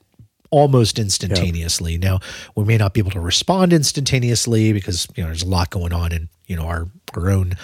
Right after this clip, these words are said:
Speaker 1: lives. I'm sure, like, everybody out there also is very busy. Uh, but we do read everything that we get, and we do try to respond. We actually figured out, I think, last season there was, uh,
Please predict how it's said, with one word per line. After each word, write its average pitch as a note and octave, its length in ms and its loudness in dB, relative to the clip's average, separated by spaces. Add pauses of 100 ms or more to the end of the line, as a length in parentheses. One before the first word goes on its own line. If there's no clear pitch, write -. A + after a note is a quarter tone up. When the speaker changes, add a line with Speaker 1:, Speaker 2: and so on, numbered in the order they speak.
(220)
Speaker 1:
lives. G#2+ 500 4
I'm F#2+ 100 -4
sure, G#2 180 0
like, F#2+ 180 0
everybody G#2 540 2
out G2+ 200 2
there G2 200 2
also G#2 340 0
is F2+ 100 -2
very F#2 280 0
busy. F#2+ 400 -2 (420)
Uh, F#2 440 0
but G#2 360 -2
we G#2 320 0 (140)
do A#2+ 240 6
read G#2 460 2
everything B2+ 580 2
that G2 80 0
we G2+ 120 0
get, F#2 440 -2 (420)
and G2 460 2
we G2 120 2
do G#2 140 2
try G#2+ 200 0
to F#2+ 80 -2
respond. G#2 380 0
We G#2+ 140 4
actually B2 340 2
figured G2+ 360 -2
out, G2+ 140 2
I F2+ 80 -2
think, F2+ 220 -8
last G2 480 0 (500)
season G2+ 560 0
there F#2 160 0
was, F#2 360 0
uh, F2 300 0